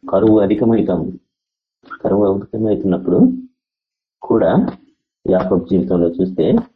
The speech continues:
బెన్యామీను వదులుకోకుండా ఇంకేమైనా త్యాగం చేయడానికి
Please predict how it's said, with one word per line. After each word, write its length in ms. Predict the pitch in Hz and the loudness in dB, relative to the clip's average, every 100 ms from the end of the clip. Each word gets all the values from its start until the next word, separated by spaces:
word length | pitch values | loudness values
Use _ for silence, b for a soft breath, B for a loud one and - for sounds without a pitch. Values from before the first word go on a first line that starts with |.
| _ _ - 82 | _ _ -4 -2
బెన్యామీను 720 | 80 82 87 90 90 - - | 0 0 0 -2 -4 -10 -14
వదులుకోకుండా 720 | - - - - - - 202 - _ - | -12 -10 -12 -16 -10 -4 -4 -6 _ -4
ఇంకేమైనా 680 | 113 131 135 139 143 143 143 | -2 2 2 4 2 2 0
త్యాగం 400 | 147 135 127 123 | 0 2 2 2
చేయడానికి 580 | 113 107 101 101 294 | 2 2 0 2 0